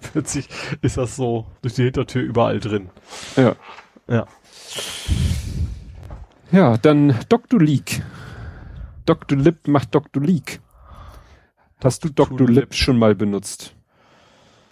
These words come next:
Speaker 2: Ich ja, muss ich zugeben.
Speaker 1: Doc, das ist also mit Win-, Winword wahrscheinlich, oder? Doc, D O C?
Speaker 2: <laughs> Ja, aber es geht nicht um Doc-to-Lip, sondern Doktor Lip. Es geht um Doktoren.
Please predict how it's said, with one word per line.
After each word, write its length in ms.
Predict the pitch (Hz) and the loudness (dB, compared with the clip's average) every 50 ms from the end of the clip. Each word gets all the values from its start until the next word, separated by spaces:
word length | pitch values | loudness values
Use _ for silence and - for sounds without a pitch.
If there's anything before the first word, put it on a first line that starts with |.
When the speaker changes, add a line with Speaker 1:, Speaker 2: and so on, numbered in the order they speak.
| _ _ _ - | _ _ _ -2
Speaker 2:
Ich 200 | 135 127 - - | -2 0 2 4
ja, 180 | 135 127 113 | 4 6 6
muss 180 | 101 95 95 - | 4 2 -2 -6
ich 100 | 92 - | -8 -10
zugeben. 480 | - - 98 87 85 85 82 82 82 - _ _ _ _ _ _ _ - | -8 -8 -6 -4 -4 -6 -6 -6 -8 -12 _ _ _ _ _ _ _ -8
Speaker 1:
Doc, 220 | - 127 127 - | -6 -6 -6 -6
das 180 | - - - 120 | -10 -12 -10 -10
ist 200 | 107 104 - - | -8 -8 -6 -6
also 240 | 131 143 131 120 139 | -6 -4 -4 -4 -2
mit 200 | 156 147 127 110 | -2 -2 -2 -2
Win-, 240 | 135 160 165 165 131 | -2 -4 -4 -4 -4
Winword 440 | 135 165 170 139 127 123 117 - - | -4 -2 0 0 0 0 0 -2 -4
wahrscheinlich, 500 | 120 113 - - 120 120 120 117 107 107 | -8 -6 -4 -4 -4 -4 -4 -6 -6 -4
oder? 160 | 127 147 175 160 | -2 -2 -2 -2
Doc, 380 | - - 165 180 - - - | -2 -2 -2 -2 -4 -8 -6
D 140 | - 139 139 | -2 -2 -2
O 80 | 143 135 | -2 -2
C? 280 | - - - 156 190 233 | -4 -2 0 0 0 2
Speaker 2:
<laughs> 60 | - - - - - - - - - - - - 113 - - - - - _ - - - - | 4 4 4 4 4 2 -2 -4 -6 -10 -10 -6 -4 -4 -4 -4 -8 -12 _ -18 -18 -18 -16
Ja, 540 | - - - 85 - 104 110 - 180 190 - _ _ _ - - - - - - - _ - | -18 -16 -8 -4 -2 0 2 2 2 0 -2 _ _ _ -18 -16 -14 -14 -16 -16 -20 _ -12
aber 200 | 104 98 110 113 | -4 0 0 0
es 140 | 110 - - | 0 0 0
geht 160 | 131 120 - | 0 0 2
nicht 180 | 120 131 127 147 | 2 2 2 0
um 200 | 120 113 107 - | -2 -4 -2 0
Doc-to-Lip, 1200 | - 127 135 - - - _ _ _ - - 170 143 123 107 - _ _ 131 123 135 185 - - - _ _ | 2 0 0 0 -4 -18 _ _ _ -4 0 2 4 4 2 0 _ _ 2 4 4 4 4 0 -12 _ _
sondern 360 | _ - - 117 117 110 104 - _ _ - | _ -6 -4 -2 -2 -2 -4 -8 _ _ 0
Doktor 280 | 160 151 - - 131 117 | 0 0 0 0 -2 0
Lip. 240 | 110 120 120 - - _ _ _ _ _ _ _ _ _ _ | 0 -2 -4 -6 -10 _ _ _ _ _ _ _ _ _ _
Es 140 | - - - | -14 -4 -2
geht 180 | 131 123 120 - | -2 -2 0 -2
um 280 | - 120 113 107 107 - _ _ - | -2 0 0 0 -2 -4 _ _ -6
Doktoren. 560 | 127 117 - - - 147 135 110 98 92 | -6 -4 -2 2 4 4 4 4 2 0